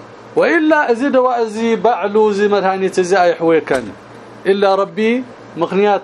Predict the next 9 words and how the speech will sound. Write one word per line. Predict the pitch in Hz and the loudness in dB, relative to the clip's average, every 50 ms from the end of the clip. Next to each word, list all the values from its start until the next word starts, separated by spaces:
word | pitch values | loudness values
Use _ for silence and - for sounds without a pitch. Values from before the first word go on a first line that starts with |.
| - | -2
تغيرو | - 165 147 151 160 156 151 151 147 | -2 -2 0 2 2 2 4 2 0
نخحوي | 139 139 135 143 120 - 139 131 127 117 | 0 -2 -6 -6 -4 -2 0 0 0 -2
مالتي. | 113 110 107 107 104 - - - - - - - - - - - - - - - - - - - - - - - - - - - - - - - - | -2 -6 -8 -8 -10 -14 -16 -20 -20 -20 -20 -20 -20 -20 -20 -20 -20 -20 -20 -20 -20 -20 -20 -20 -20 -20 -20 -20 -20 -20 -20 -20 -20 -20 -20 -16 -2
بقى | - 220 262 285 320 320 | 0 0 2 2 0 0
نبتي | 311 320 302 - - - 302 | 2 0 0 0 0 -2 0
أسباب | - - 247 247 - 208 220 285 269 240 | 2 2 0 0 -2 -2 0 2 2 2
مخنيات | 214 208 208 - 185 185 208 254 277 - 226 | 0 -2 -4 -2 0 0 2 0 0 2 2
أي | 254 269 | 0 0
تصقعني. | 262 - 294 226 240 285 254 302 285 208 | 0 -2 -4 -2 0 0 2 2 0 -2